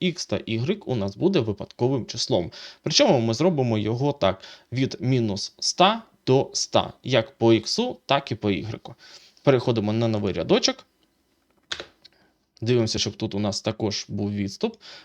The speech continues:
Указуємо змінну ікс дорівнює. Далі, знову ж таки, у нас буде використовуватися random rand int, тобто генерація випадкового цілого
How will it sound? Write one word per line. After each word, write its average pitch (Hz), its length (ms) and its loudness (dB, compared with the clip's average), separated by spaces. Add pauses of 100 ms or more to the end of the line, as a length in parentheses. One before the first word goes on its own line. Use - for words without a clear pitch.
Указуємо 123 600 4
змінну 117 440 0 (140)
ікс - 400 -2 (340)
дорівнює. 160 580 4 (420)
Далі, 127 440 8 (260)
знову 214 400 2
ж - 100 0
таки, 170 220 2
у 120 100 4
нас 175 220 2
буде 139 220 2
використовуватися 113 920 0
random 127 520 2
rand 131 420 2 (140)
int, 101 280 -4 (200)
тобто - 320 0
генерація 110 720 0
випадкового 170 960 0
цілого 113 560 0